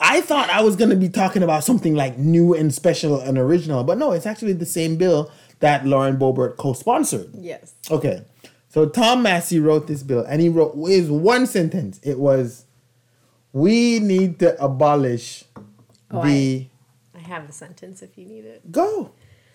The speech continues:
Speaker 1: I'd like
Speaker 2: "The
Speaker 1: to
Speaker 2: Department
Speaker 1: drink.
Speaker 2: of Education will be abolished as of December thirty-first, two thousand twenty-three."
Speaker 1: A moment of silence for the fuckery. Because
Speaker 2: Oh, I'm sorry. It's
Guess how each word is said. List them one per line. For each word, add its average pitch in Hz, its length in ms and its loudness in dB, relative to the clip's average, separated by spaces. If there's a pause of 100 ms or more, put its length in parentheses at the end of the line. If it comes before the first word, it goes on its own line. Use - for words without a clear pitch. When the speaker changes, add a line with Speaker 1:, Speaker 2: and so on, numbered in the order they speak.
(240)
Speaker 1:
I'd 220 220 -2
like 220 160 -2
Speaker 2:
"The 220 80 -2
Speaker 1:
to 214 80 -2
Speaker 2:
Department 294 340 0
Speaker 1:
drink. 277 40 0
Speaker 2:
of 233 60 -2
Education 220 680 -4
will 196 100 -6
be 190 180 -8
abolished 185 640 -6
as 175 300 -12
of 175 260 -12
December 170 380 -10
thirty-first, 160 560 -14
two 190 100 -14
thousand 190 340 -14
twenty-three." 214 540 -14 (3500)
Speaker 1:
A 110 120 -6
moment 123 360 0
of 110 100 -8
silence 101 520 -6
for 110 160 -12
the 104 100 -8
fuckery. 98 580 -14 (920)
Because 98 720 -14 (840)
Speaker 2:
Oh, 190 80 -10
I'm 180 100 -8
sorry. 151 280 -10
It's - 240 -16